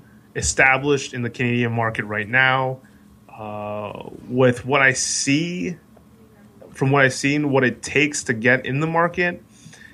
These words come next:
and with the possibility that Magic is gonna hit, you know, the bubble will burst soon because the growth has just, since Zendikar, the b-, growth of the game has just been unexplainable,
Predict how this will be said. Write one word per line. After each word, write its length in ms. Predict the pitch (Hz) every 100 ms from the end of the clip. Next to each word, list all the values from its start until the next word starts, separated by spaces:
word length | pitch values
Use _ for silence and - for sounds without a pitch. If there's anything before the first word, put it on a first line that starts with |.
| - -
and 120 | 131
with 100 | 147
the 80 | 143
possibility 1040 | 170 160 143 120 117 131 160 170 180 180
that 520 | 127 120 120 120 107 - _ 127
Magic 840 | 123 117 120 123 123 135 135 -
is 160 | 127 110
gonna 240 | 123 117
hit, 380 | - - 127 - _ - _ - -
you 80 | 131
know, 140 | 117 104
the 140 | 110
bubble 380 | 107 127 135 123
will 80 | 113
burst 320 | 117 120 123
soon 220 | 175 170
because 380 | 131 117 113 107
the 60 | 104
growth 340 | 123 139 135
has 200 | 123 113
just, 260 | 123 117 123
since 440 | - - 151 123
Zendikar, 640 | 123 135 135 - 107 107 104 - - - - - - -
the 80 | 113
b-, 220 | 110 117 127
growth 300 | - 143 127
of 120 | 113
the 80 | 113
game 280 | 113 127 117
has 120 | 104
just 200 | 113 -
been 120 | 113 117
unexplainable, 920 | 120 117 - 127 123 104 92 95 104